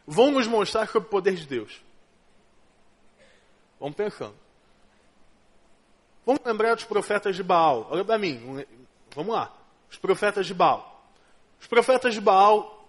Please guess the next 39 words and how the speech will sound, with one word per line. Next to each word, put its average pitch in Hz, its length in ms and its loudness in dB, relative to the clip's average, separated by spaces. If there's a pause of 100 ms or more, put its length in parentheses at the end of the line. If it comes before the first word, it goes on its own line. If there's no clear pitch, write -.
(280)
eles 190 380 -2 (280)
são 202 220 0
desafiados 185 560 0
por 190 160 -2
Elias 190 340 4
a 196 60 0
escolher 190 360 0
primeiro 202 500 -2
o 185 60 -14
novilho. 175 520 -6 (1300)
E 240 60 6
aí, 262 60 4
quando 277 220 -2
eles 240 120 -2
escolhem 240 400 0
primeiro 240 400 0
o - 20 -6
novilho, 220 480 -4
eles 190 200 -4
botam 208 340 -4
lá 196 100 -4
no 196 60 -6
altar. 151 580 -6 (400)
E 220 120 -2
aí, 247 600 -2 (480)
a 196 60 -8
Bíblia 240 260 0
diz 220 280 -4
que 220 80 0
eles 214 160 -4
começam 214 500 -2
a 202 80 -2
profetizar 185 1600 0 (320)
e 165 120 -2
dançar 190 640 2
em 180 160 -2
volta 180 460 -2
do 175 100 -4
holocausto. 147 680 -4